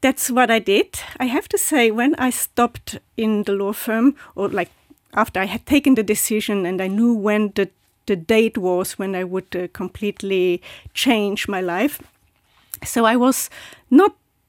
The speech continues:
all my life thinking that I would become a fashion designer. That actually came a bit by coincidence,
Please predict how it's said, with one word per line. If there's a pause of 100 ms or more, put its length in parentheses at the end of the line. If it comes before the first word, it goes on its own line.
(200)
all
my
life
thinking
that
I
would
become
a
fashion
designer.
That
actually
came
a
bit
by
coincidence,